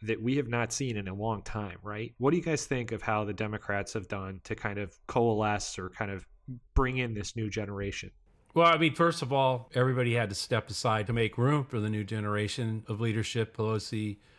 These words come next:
Speaker 2: Steny Hoyer, all pretty much did that. And so you've got this,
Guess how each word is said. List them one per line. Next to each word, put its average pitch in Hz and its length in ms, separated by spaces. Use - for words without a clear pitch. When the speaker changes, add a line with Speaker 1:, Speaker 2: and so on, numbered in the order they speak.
Speaker 2:
Steny 117 340
Hoyer, 113 420
all 127 140
pretty 135 180
much 120 300
did 143 200
that. 104 380
And 135 160
so 160 140
you've 139 200
got 147 340
this, 139 340